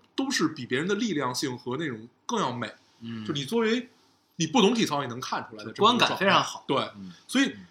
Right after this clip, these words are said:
Speaker 1: 就是其实体育也是在不断变化的嘛。
Speaker 2: 嗯。
Speaker 1: 尤其这种像跳水啊、体操啊，你说那跑步、游泳，这是速度。
Speaker 2: 有硬性指标的。
Speaker 1: 对，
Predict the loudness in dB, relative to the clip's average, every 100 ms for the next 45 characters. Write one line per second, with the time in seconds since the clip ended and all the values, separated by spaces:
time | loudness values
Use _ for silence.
0 | -2 0 2 4 4 4 0 -2 -2 -2
1 | -4 -6 -6 -2 -2 0 0 0 2 2
2 | 2 0 -18 _ _ _ -8 2 2 4
3 | 4 4 2 -2 -4 0 0 4 2 0
4 | -4 -4 -2 0 -2 -4 -10 -10 0 2
5 | 2 0 -2 0 2 2 -2 -6 -10 -8
6 | 0 2 2 -2 _ _ -2 4 4 4
7 | -2 -2 -2 -2 -4 -6 -8 -14 _ -8
8 | -2 0 0 2 2 2 2 2 0